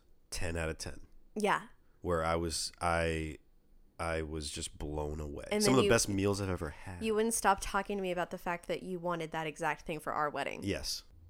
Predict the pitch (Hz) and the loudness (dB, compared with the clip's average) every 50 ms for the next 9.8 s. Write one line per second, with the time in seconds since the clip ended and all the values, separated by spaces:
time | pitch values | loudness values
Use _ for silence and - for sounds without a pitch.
0 | - - - - - - - - 101 113 - - 110 95 85 82 78 - - 76 | -20 -20 -20 -20 -20 -6 2 4 4 4 6 4 2 2 2 0 -4 -4 -4 -4
1 | 76 76 80 - - - - - - - - - - - - - - 170 170 160 | -4 -4 -4 -8 -14 -18 -20 -20 -20 -20 -20 -14 -10 -6 -4 -4 -2 -2 -4 -4
2 | 156 - - - - - - - 90 85 85 82 82 - 95 98 98 101 110 107 | -4 -4 -6 -4 -4 -2 0 0 2 2 2 0 0 2 2 2 4 4 2 2
3 | - - - - - - - 101 98 90 - - - 214 - - - - - - | 0 -4 -8 -10 -14 -8 -4 0 0 2 2 0 0 -2 -2 -2 -4 -8 -8 -6
4 | - 196 190 - - - - - - - - - - - - - - - - - | -4 -2 -2 -2 -2 -4 -10 -14 -18 -16 -16 -16 -16 -16 -16 -16 -16 -12 -8 -4
5 | 190 190 185 175 190 170 170 175 - 196 190 185 180 180 - - 185 175 - - | -2 -2 -2 -2 -4 -8 -8 -2 0 2 4 4 4 2 0 -2 -6 -4 -4 -4
6 | 170 - - - 180 180 170 165 165 160 160 190 190 - - - - - - 185 | -4 -4 -2 -2 0 2 2 2 2 0 -2 -4 -8 -12 -16 -20 -14 -8 -4 -2
7 | 180 180 - - - - - - - - - - 196 180 185 190 202 208 - - | -2 -2 -2 -4 -6 -12 -16 -16 -18 -18 -14 -12 -8 -4 0 0 0 0 0 -2
8 | 233 247 254 254 262 269 285 294 302 320 302 277 233 190 160 139 117 - 87 82 | 2 4 4 6 6 4 2 2 0 0 2 2 2 0 0 0 -2 -2 -4 -4
9 | 85 - - - 269 269 - - - - - - - - - - | -4 -4 -2 0 0 0 -2 -4 -12 -14 -14 -16 -16 -12 -10 -10